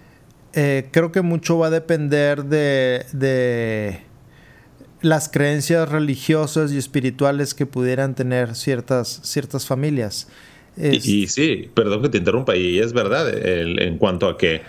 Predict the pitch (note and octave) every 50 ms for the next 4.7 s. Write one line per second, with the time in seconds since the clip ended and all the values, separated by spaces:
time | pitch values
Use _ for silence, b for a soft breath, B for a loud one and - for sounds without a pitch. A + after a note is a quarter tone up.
0 | B B B B G#2 A2 B2+ B2 C3+ C3+ C#3+ C3+ B2 - G2 F2+ - - - A#2
1 | B2 C3 B2 - - F#2+ F#2 E2 F#2+ E2+ - B2 C3 A#2 - - A#2+ A#2+ A#2 F2+
2 | D#2 - - A#2 C#3 F3 F#3+ E3+ A#2 E2 D#2 D#2 E2+ E2 - - - - - G2+
3 | G3+ G2+ - - - F2 E2 E2+ E2+ F2 - F#2+ F2 - G#2+ A#2 C#3 C#3+ - A2+
4 | G#2 A2+ A2 C#3 A#2+ G#2 F#2+ G2+ G#2 G#2 G2+ A#2+ A2 -